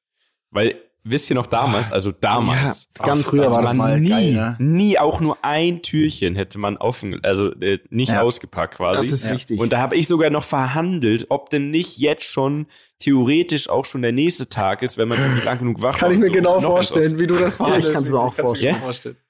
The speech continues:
Speaker 1: Ja?
Speaker 3: vorstellen.
Speaker 1: So,
Speaker 2: Tausend.
Speaker 1: wann hat es aufgehört?
Speaker 3: Ich
Speaker 2: Also,
Speaker 3: glaube, mit der
Speaker 2: ich kann
Speaker 3: Pubertät, oder?
Speaker 2: Ja, ich kann für mich sagen, auch so um, um das Alter rum, aber bei mir war es eher deshalb bedingt, weil ich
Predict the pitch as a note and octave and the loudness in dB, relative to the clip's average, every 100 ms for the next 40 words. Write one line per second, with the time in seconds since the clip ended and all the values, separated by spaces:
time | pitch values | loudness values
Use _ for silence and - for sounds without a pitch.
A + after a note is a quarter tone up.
0 | - C3 - - C#3+ C3+ A#2 A2 G#2+ _ | -12 -12 -10 0 2 4 2 -2 -8 _
1 | - C#3 G3+ A3 G#3 G3+ - F3 - A#2 | -4 0 2 2 2 0 2 0 0 -2
2 | F#2 - - - - _ _ _ _ - | -4 -6 -16 -20 -20 _ _ _ _ -4
3 | C3+ C#3+ B2 A#2+ B2 - G3+ G3+ A#2+ - | 0 2 4 2 2 2 0 2 0 2
4 | A2 C#3+ - _ _ _ _ _ C#3+ C#3+ | -2 -2 -8 _ _ _ _ _ 0 2
5 | D3+ E3 E3+ - F#3+ F3+ F3 E3+ E3 E3 | 2 2 0 -4 -4 -2 -2 -4 -6 -8
6 | D#3 C#3+ D3+ - D#3 E3+ - G2+ - - | -8 -4 -6 0 2 4 2 -8 -20 -20
7 | A#2 - C3 D3 D3+ D#3 D3 - B2+ F3+ | -20 -14 -14 -8 -2 0 0 -2 -2 -2
8 | D3+ C#3 C3+ B2+ C3+ C#3+ E3 D3 - C#3 | -2 -2 -2 -2 -2 0 0 0 -2 -6
9 | C3+ - D3 D3+ D3 D3+ D3 C#3 C3+ - | -6 -8 -8 -6 -4 -4 -4 -4 -6 -14